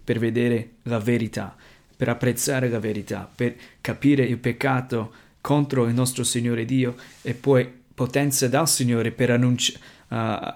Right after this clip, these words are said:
abbandonare i nostri peccati, confessare i nostri peccati e camminare in novità di vita, seguendo, obbedendo il Signore Gesù. E qui troviamo Paolo, una nuova persona, adesso al servizio del Signore anche fino alla morte,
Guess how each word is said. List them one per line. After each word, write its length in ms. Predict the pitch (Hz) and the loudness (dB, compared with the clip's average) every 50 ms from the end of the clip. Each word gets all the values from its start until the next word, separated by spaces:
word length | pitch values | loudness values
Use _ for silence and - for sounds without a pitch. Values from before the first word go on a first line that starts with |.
| - - | -8 -6
abbandonare 600 | - 123 131 131 127 123 127 127 139 147 143 139 | -2 2 4 4 6 6 4 4 6 6 6 6
i 20 | |
nostri 240 | 127 123 113 - 120 | 4 4 2 0 -2
peccati, 420 | 98 113 104 - 113 101 - - 107 | -4 -4 -6 -4 -6 -8 -6 -8 -4
confessare 640 | - 139 131 131 135 127 127 - 139 139 139 143 | 0 0 0 2 2 0 2 2 2 4 4 4
i 20 | |
nostri 220 | 135 131 120 120 117 | 4 2 0 2 0
peccati 520 | 135 131 127 113 107 107 107 - 110 107 - - - - - - | -2 -2 0 -4 -4 -4 -4 -6 -8 -8 -10 -16 -20 -20 -18 -6
e 140 | - 123 113 | -4 -4 -2
camminare 540 | - 127 120 120 123 123 131 127 123 123 | 0 0 2 2 4 4 4 2 2 2
in 180 | 117 - 120 120 | 2 2 2 2
novità 380 | 120 117 110 120 117 - 120 110 | 2 2 2 0 0 0 -2 -2
di 140 | 104 117 | -2 -2
vita, 300 | 104 117 120 117 117 107 | 0 2 0 0 0 -2
seguendo, 720 | 104 - - 120 110 107 113 120 120 123 123 117 113 104 - - - - - _ | -4 -2 -4 -4 -4 -2 -2 -2 0 0 0 0 -2 -4 -6 -10 -20 -20 -16 _
obbedendo 600 | - 113 107 117 113 110 120 120 120 117 117 113 | -8 -4 -2 -2 -2 0 0 0 0 0 -2 -2
il 80 | 110 | -2
Signore 380 | 98 - - 113 110 110 107 104 | -4 -4 -4 -4 -4 -4 -4 -4
Gesù. 260 | 104 107 101 110 104 92 - - - - - - - - - - - - - | -6 -6 -6 -6 -8 -10 -10 -14 -16 -14 -14 -16 -16 -18 -20 -20 -20 -12 -6
E 120 | - 131 | -6 -6
qui 180 | 127 - 175 180 | -4 -2 -4 -4
troviamo 440 | - 160 160 143 151 143 139 139 127 | 0 -2 0 2 2 2 2 0 0
Paolo, 380 | 131 156 151 156 151 151 143 | 0 0 0 0 0 0 0
una 140 | 139 135 131 | 2 0 2
nuova 300 | 123 127 147 165 156 147 | 2 4 4 4 2 2
persona, 500 | 135 143 135 - - 135 135 135 135 135 131 - - - - - - - - - - - - | -2 -2 -2 -2 -2 -2 0 0 -2 -2 -6 -12 -18 -18 -14 -10 -10 -10 -10 -12 -16 -18 -10
adesso 420 | _ 117 117 135 151 143 - 156 - | _ 0 2 4 4 4 2 2 0
al 100 | 127 127 | 0 -2
servizio 520 | - - 135 117 113 151 175 - - 156 | 0 -2 -2 0 0 -4 -4 -2 -4 0
del 120 | 135 139 135 | 0 0 -2
Signore 420 | 135 - 135 135 135 135 131 131 | 0 0 0 2 2 2 2 2
anche 320 | 120 131 147 143 147 135 | 2 0 0 0 0 -2
fino 440 | 127 - - - - 139 143 160 156 139 | -4 -4 -6 -6 -4 -2 -2 0 0 0
alla 160 | 127 120 120 | 0 0 0
morte, 520 | 127 139 147 151 151 - - 147 143 139 | 0 0 0 -2 -4 -2 -4 -4 -4 -4